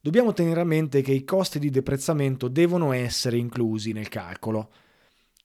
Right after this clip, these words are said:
Tenere conto di ciò ci permette di prendere decisioni più informate e razionali sulle nostre spese e sui nostri investimenti. È un tema spesso trascurato,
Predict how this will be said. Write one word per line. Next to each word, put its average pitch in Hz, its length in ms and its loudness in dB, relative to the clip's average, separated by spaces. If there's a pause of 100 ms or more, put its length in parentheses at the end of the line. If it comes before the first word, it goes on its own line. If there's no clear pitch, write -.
(160)
Tenere 131 300 0
conto 180 420 10
di 113 120 -2
ciò 185 460 8
ci - 160 -6
permette 156 420 2
di 131 140 0
prendere 147 400 2
decisioni 131 460 -2
più 180 160 0
informate 147 720 2
e 127 80 -2
razionali 123 720 -2
sulle 135 240 0
nostre 127 340 -2
spese 110 560 -2
e 131 80 -4
sui 165 160 0
nostri 113 540 -6
investimenti. 113 760 -8 (680)
È - 80 -10
un 147 100 0
tema 156 220 8
spesso 156 360 2
trascurato, 147 840 2